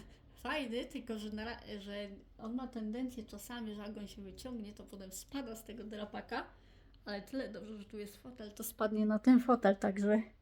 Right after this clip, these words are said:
<laughs> wiecie, jak to jest. Także tyle chciałam wam opowiedzieć. E, widzimy się następnym razem. E, nie powiem wam dokładnie kiedy, jak nakręcę coś, na pewno zobaczycie.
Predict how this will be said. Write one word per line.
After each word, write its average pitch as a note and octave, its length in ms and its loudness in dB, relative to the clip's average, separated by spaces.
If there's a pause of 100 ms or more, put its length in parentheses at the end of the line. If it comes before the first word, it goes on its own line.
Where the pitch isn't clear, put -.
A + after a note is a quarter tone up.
(140)
<laughs> - 440 -8
wiecie, - 360 10
jak A3 160 4 (240)
to A#3 60 12
jest. - 680 8 (680)
Także G3+ 320 4 (840)
tyle B3 260 12
chciałam A3+ 280 6
wam G3 180 8
opowiedzieć. B3+ 760 4 (340)
E, G#3+ 360 10
widzimy G#3+ 460 6
się G#3 380 4
następnym G#3 680 2
razem. A#3 600 12 (360)
E, G3 480 8
nie G#3 180 4
powiem G#3+ 260 4
wam F#3+ 180 0
dokładnie G3 460 0
kiedy, G#3+ 260 6
jak F#3+ 180 6
nakręcę F#3+ 460 0
coś, F#3+ 200 0
na F#3+ 100 2
pewno F#3+ 300 -2
zobaczycie. F#3 640 2